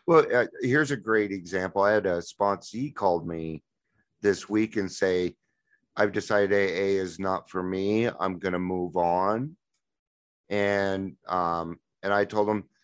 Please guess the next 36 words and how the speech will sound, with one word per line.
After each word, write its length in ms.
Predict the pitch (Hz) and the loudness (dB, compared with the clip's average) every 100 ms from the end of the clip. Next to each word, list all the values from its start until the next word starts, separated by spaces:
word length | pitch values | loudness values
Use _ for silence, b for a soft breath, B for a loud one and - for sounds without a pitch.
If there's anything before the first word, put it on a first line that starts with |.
| _ _ - | _ _ -4
"If 180 | 104 | 0
that's 240 | 123 117 151 | 2 2 2
what 100 | 135 | -2
you 100 | 135 | -2
feel 280 | - 135 127 | -2 0 0
you 140 | 127 | 0
need 240 | 123 127 113 | -2 -2 -4
to 100 | 98 | -4
do, 540 | 104 143 113 87 87 _ _ _ - | 0 0 0 -2 -12 _ _ _ -4
I'm 180 | 104 | -2
gonna 200 | 110 117 | 0 -2
support 540 | 104 104 90 117 127 87 | -2 -6 -8 -2 -2 -2
you 180 | 92 87 | -8 -8
in 120 | 78 | -8
it. 140 | 71 _ _ _ _ _ _ - | -12 _ _ _ _ _ _ -10
I'm 120 | 101 | -2
gonna 200 | 107 113 | 0 0
support 480 | 127 139 131 101 78 | -4 -8 -2 0 0
you." 220 | 82 95 _ _ b b b _ _ - | -2 -4 _ _ b b b _ _ -4
I 120 | 101 | 2
had 80 | 117 | 4
a 40 | 110 | 2
personal, 480 | - 113 107 110 95 | 0 -4 -2 -10 -6
different 400 | - 104 104 85 | -2 0 -2 -2
personal 380 | 104 - 95 | -4 -2 -4
opinion, 420 | 90 110 107 98 - _ - | -4 -4 -4 -4 -8 _ -4
which 220 | 117 127 | -2 2
I 100 | 104 | 0
kept 320 | 202 120 - | 2 -4 -4
to 60 | 107 | -6
myself 640 | 107 90 - 107 92 76 | -4 -4 -4 0 0 -2
because 260 | 87 90 90 | -8 -4 -4
it 100 | 92 | 0
doesn't 380 | 98 95 95 92 | 0 0 -4 -6
belong 500 | 87 90 90 92 87 | -8 -6 -6 -6 -8
there. 320 | 87 92 - | -10 -14 -18